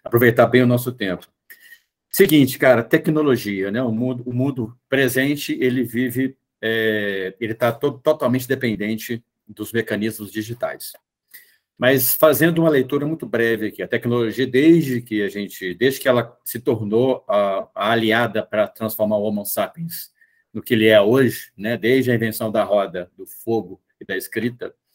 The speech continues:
a gente percebe que a te-, que a tecnologia, a, a inventividade humana, ela tá, é, li-, aliada e conectada a serviço da nossa conveniência. A gente cria coisas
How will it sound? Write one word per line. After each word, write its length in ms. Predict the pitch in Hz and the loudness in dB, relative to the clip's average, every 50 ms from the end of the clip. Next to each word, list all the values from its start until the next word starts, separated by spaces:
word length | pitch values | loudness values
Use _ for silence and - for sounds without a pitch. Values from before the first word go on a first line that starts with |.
| - - - - - _ _ _ _ _ _ _ - | -20 -20 -20 -20 -20 _ _ _ _ _ _ _ -12
a 60 | - | -4
gente 220 | - 120 120 123 | -2 -2 -2 0
percebe 380 | 123 135 120 - - 127 123 120 | 2 2 2 4 2 2 0 0
que 80 | - | 0
a 40 | 131 | -2
te-, 160 | 123 131 127 127 | 0 -2 -2 -4
que 140 | - - 120 | -4 -4 -2
a 40 | 117 | 0
tecnologia, 720 | - 135 131 135 127 127 120 110 104 - - 113 123 135 - | 2 0 2 2 2 2 2 0 0 -2 -2 -2 0 0 0
a, 220 | 110 117 101 113 | 0 0 0 2
a 60 | 127 | 2
inventividade 1040 | 135 139 127 151 139 131 127 123 - - 160 147 147 147 113 104 123 139 147 143 131 | 2 2 2 2 0 0 -2 -4 -6 -6 -6 -4 -2 -2 0 2 2 2 2 2 0
humana, 340 | 113 107 113 123 143 131 113 | -2 -2 -2 -2 -2 -2 -2
ela 140 | 110 107 110 | -2 -2 -4
tá, 360 | - - - 123 127 123 127 _ _ _ - | -4 -2 0 0 0 0 -4 _ _ _ -6
é, 360 | 107 107 107 104 101 101 98 | -4 -2 0 0 -2 -2 -2
li-, 280 | 101 110 104 104 120 - | -4 -6 -6 -6 -8 -6
aliada 540 | - 107 113 110 110 110 113 131 131 107 107 | -4 -2 0 0 2 2 2 2 0 0 -4
e 40 | 104 | -6
conectada 800 | - - 107 104 - - 104 - - 107 117 123 123 113 113 95 | -4 -6 -6 -6 -8 -10 -8 -4 0 2 2 2 2 0 -2 -2
a 180 | 107 123 127 | -2 -4 -4
serviço 420 | 123 - 117 101 - 131 135 135 - | -4 -4 -6 -4 -4 -4 -6 -4 -2
da 100 | 135 127 | -2 -2
nossa 280 | 123 131 139 - - 123 | 0 -2 -4 -6 -8 -6
conveniência. 640 | 131 135 127 123 147 143 131 113 104 101 - - 90 | -6 -4 -4 -2 -2 -2 -2 -2 -4 -4 -6 -10 -12
A 40 | 90 | -12
gente 240 | - 107 107 - - | -12 -12 -12 -12 -6
cria 280 | - 143 127 131 135 127 | -2 0 2 4 4 2
coisas 560 | 127 - 113 117 123 127 127 160 - - - | 2 0 0 0 2 0 0 -4 -6 -8 -12